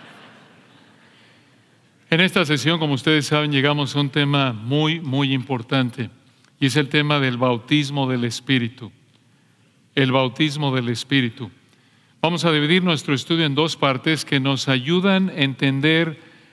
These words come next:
la verdad acerca del bautismo del Espíritu. Dos partes que nos ayudan a entender la verdad acerca del bautismo del Espíritu.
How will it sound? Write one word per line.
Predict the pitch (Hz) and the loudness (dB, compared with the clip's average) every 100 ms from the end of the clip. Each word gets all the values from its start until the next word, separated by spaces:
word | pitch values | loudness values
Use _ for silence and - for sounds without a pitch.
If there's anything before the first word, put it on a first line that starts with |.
| _ | _
la | - 135 139 | 0 2 4
verdad | 143 143 165 175 131 - - | 2 2 2 0 -2 -6 -6
acerca | 135 123 156 147 151 | -4 0 0 0 0
del | 139 | 0
bautismo | 127 123 131 147 143 | 0 -2 -2 -2 0
del | 135 123 | 0 -2
Espíritu. | - 147 127 113 - 95 _ _ _ _ _ _ _ _ _ _ | -2 0 0 -2 -12 -16 _ _ _ _ _ _ _ _ _ _
Dos | 110 151 180 214 - - - _ _ _ _ _ | 0 2 4 0 -2 -8 -14 _ _ _ _ _
partes | 156 156 139 127 110 - - _ _ _ | 0 0 0 -2 -4 -6 -16 _ _ _
que | - 143 | 0 2
nos | 139 - | 2 2
ayudan | 135 139 180 190 190 190 190 - - _ _ | 0 2 0 2 2 2 0 -4 -20 _ _
a | 139 | -2
entender | 143 151 143 143 170 | 0 0 2 2 2
la | 170 156 | 2 2
verdad | 147 139 143 160 135 - - _ _ _ | 0 0 0 0 -2 -6 -20 _ _ _
acerca | 139 127 - 180 175 - 131 135 | -2 -2 0 0 0 0 0 0
del | 127 135 | 0 0
bautismo | 127 127 151 147 143 | 2 0 -2 0 0
del | 135 | 0
Espíritu. | 127 - 143 123 - 107 | -2 0 0 0 -4 -14